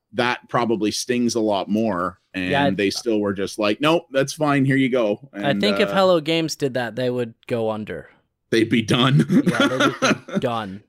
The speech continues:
Speaker 1: Yeah, yeah, probably. So, uh, yeah, no, it's, it's, it's cool. And, uh, yeah, I mean, I hope they, like I said, most of the stuff Arkin has made has not jived with me, but, uh,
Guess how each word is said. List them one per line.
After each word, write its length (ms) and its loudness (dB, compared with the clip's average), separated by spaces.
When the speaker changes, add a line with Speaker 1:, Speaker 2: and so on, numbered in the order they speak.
Speaker 1:
Yeah, 200 -6
yeah, 280 -4
probably. 680 -2
So, 420 -4
uh, 200 -4
yeah, 280 4
no, 240 2
it's, 300 0
it's, 420 -4
it's 180 0
cool. 380 4
And, 200 4
uh, 280 2
yeah, 240 2
I 80 2
mean, 140 2
I 120 2
hope 280 -2
they, 320 4
like 180 4
I 60 2
said, 200 2
most 260 -2
of 100 -4
the 40 -2
stuff 280 -2
Arkin 340 -2
has 140 -4
made 260 0
has 180 -2
not 240 -2
jived 360 -2
with 180 -2
me, 300 2
but, 400 -2
uh, 300 -2